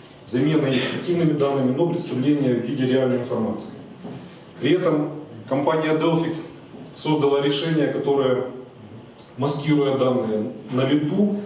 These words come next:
сканирует данные на уровне данных и метаданных, улавливает все взаимосвязи и сохраняет их.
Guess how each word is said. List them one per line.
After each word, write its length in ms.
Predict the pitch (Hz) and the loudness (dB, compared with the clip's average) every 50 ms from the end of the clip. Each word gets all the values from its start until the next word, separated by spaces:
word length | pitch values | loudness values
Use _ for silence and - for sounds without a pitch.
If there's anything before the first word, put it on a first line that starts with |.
| - - - - | -10 -14 -14 -16
сканирует 760 | - - - 143 151 165 165 160 147 131 123 123 117 - - - - - - - - - - - - - - 120 | -10 -4 -2 0 2 4 4 4 4 4 4 2 2 0 -4 -6 -10 -12 -14 -18 -20 -20 -20 -20 -20 -20 -10 -4
данные 360 | 117 135 135 131 123 123 117 120 | 0 2 2 2 2 2 2 2
на 120 | 127 139 | 2 2
уровне 280 | 139 143 131 123 127 123 | 2 2 2 2 2 0
данных 420 | 131 131 127 120 117 113 - 120 | 0 2 0 0 0 -2 -2 -4
и 40 | 120 | -2
метаданных, 640 | 127 175 180 165 160 - 143 143 135 135 - - - - - - - - - - - - - - - - - - - | 0 0 2 2 2 2 2 2 2 0 -2 -2 -4 -6 -10 -12 -14 -14 -16 -18 -20 -20 -20 -20 -20 -20 -18 -8 -2
улавливает 580 | 127 139 156 160 160 151 143 135 135 131 127 131 | 2 2 4 4 2 2 2 0 0 0 0 0
все 160 | - 135 135 | -2 -2 -2
взаимосвязи 720 | 123 131 127 123 127 135 147 - 147 151 165 160 160 - - | -2 0 2 2 2 2 0 0 0 2 2 2 2 0 0
и 40 | |
сохраняет 680 | - - - - 151 139 127 123 113 107 104 - - - | -2 -4 -4 -2 0 0 2 2 2 2 0 -2 -4 -6
их. 1300 | - - - - - - - - - - - 120 - - - - - - - - - - - - - | -10 -12 -14 -16 -18 -18 -20 -20 -18 -14 -14 -14 -14 -14 -16 -20 -20 -20 -20 -20 -20 -18 -16 -14 -14